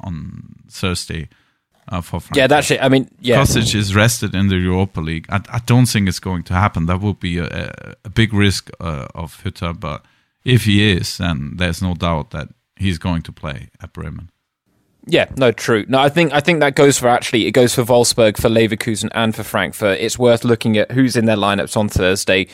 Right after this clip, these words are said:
Speaker 2: That should give you a better gauge of what may happen on the weekend. Okay, let's close out today's show with our player picks. Flo, Vegas choice, who are you going for?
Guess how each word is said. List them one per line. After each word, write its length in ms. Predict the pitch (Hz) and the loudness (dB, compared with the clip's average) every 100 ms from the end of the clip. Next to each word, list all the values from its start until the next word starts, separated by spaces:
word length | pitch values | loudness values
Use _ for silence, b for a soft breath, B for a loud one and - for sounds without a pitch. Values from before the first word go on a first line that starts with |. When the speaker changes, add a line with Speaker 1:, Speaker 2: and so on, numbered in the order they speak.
| B B B | B B B
Speaker 2:
That 200 | - 117 | 0 0
should 280 | - - 113 | 0 -2 0
give 160 | 120 113 | 0 2
you 140 | 120 | 2
a 20 | |
better 220 | 98 107 104 | 4 2 2
gauge 320 | 107 104 101 | 0 0 -2
of 100 | 98 | -2
what 180 | 104 - | -2 0
may 220 | 107 104 | 0 0
happen 500 | 101 101 - 107 98 - | -2 -8 -4 -4 -4 -2
on 400 | 113 101 98 107 b b b - | 2 2 0 -6 b b b 2
the 140 | 120 | 2
weekend. 480 | 110 135 135 147 107 | 6 4 4 2 2
Okay, 220 | 147 202 | 2 4
let's 200 | 165 160 | 2 2
close 260 | - 208 180 | 2 4 4
out 120 | 160 | 2
today's 280 | 170 170 151 | 4 4 6
show 300 | - 170 156 | 6 6 6
with 200 | 208 175 | 4 4
our 100 | 123 | 4
player 240 | - 117 | 4 4
picks. 380 | - 123 - - | 4 0 0 -6
Flo, 480 | - 165 175 180 220 | -4 4 4 4 -2
Vegas 340 | - 160 151 160 | 0 2 2 0
choice, 360 | - 180 196 - | 2 2 0 -4
who 60 | - | 0
are 20 | |
you 100 | 135 | 2
going 220 | 107 95 | 2 0
for? 200 | 92 67 | -2 -8